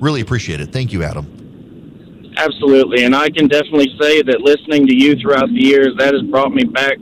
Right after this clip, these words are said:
Speaker 2: from some dark times.
Speaker 1: Well, look, I, I appreciate you saying that tremendously. Thank you very much. Uh, I got, gotta leave it there. I gotta get to, to Christy real quick. Christy,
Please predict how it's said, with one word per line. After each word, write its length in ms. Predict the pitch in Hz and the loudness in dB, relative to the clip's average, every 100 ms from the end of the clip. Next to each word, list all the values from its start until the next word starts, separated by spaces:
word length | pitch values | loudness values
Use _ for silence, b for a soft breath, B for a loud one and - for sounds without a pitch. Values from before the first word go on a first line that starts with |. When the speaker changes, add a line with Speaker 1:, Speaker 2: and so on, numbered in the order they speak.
| 117 | -6
Speaker 2:
from 180 | 127 120 | -6 -6
some 220 | 110 104 | -10 -8
dark 240 | 117 123 127 120 | -2 0 0 -2
times. 360 | 123 107 98 - - - B B B B B - | -4 -4 -8 -14 -20 -20 B B B B B -4
Speaker 1:
Well, 360 | 131 139 135 | -4 -2 -4
look, 340 | 135 127 113 - | -4 -4 -6 -10
I, 460 | 117 127 135 123 107 | -8 -6 -6 -8 -8
I 180 | 113 127 | -8 -8
appreciate 500 | 113 139 120 127 110 | -4 -4 -2 -6 -6
you 60 | |
saying 280 | 107 127 113 | -6 -6 -6
that 200 | 110 101 | -6 -8
tremendously. 600 | - 98 95 82 - 90 | -8 -6 -6 -8 -10 -12
Thank 320 | 87 123 113 92 | -8 -6 -6 -8
you 60 | |
very 220 | 80 92 | -8 -6
much. 480 | 92 78 82 - - | -6 -8 -10 -14 -12
Uh, 60 | - | -10
I 560 | 95 95 92 92 90 92 | -8 -6 -6 -8 -8 -8
got, 240 | 113 104 | -8 -8
gotta 180 | 113 110 | -8 -6
leave 180 | 107 101 | -4 -6
it 80 | |
there. 220 | 92 104 92 | -6 -6 -6
I 60 | |
gotta 180 | 87 98 | -6 -8
get 160 | 95 - | -10 -10
to, 380 | 101 92 92 90 | -8 -6 -8 -10
to 140 | - | -12
Christy 400 | - 110 - 87 | -12 -12 -10 -12
real 180 | 87 85 | -10 -10
quick. 300 | - 113 - | -8 -10 -8
Christy, 360 | 143 143 - | -10 -8 -8